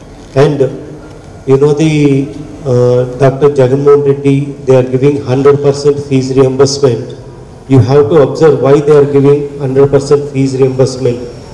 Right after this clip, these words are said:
Once we are studying with free of cost, like this university,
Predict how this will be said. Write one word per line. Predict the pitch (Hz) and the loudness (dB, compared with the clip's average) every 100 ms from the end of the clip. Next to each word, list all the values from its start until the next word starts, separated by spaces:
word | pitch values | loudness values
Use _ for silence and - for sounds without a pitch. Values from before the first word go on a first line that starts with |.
| - | -2
Once | 131 139 147 | -2 0 -2
we | 147 | 2
are | 143 143 | 2 2
studying | - 139 143 151 147 | -2 -2 0 -2 -2
with | 139 113 - | -4 -4 -2
free | 139 | 2
of | 147 147 - | 2 0 -4
cost, | 131 117 - - - - - | -4 -4 -10 -16 -20 -20 -6
like | 127 135 131 | 0 0 0
this | 139 - 139 | -4 -2 0
university, | 143 147 143 151 135 | 4 4 2 -2 -6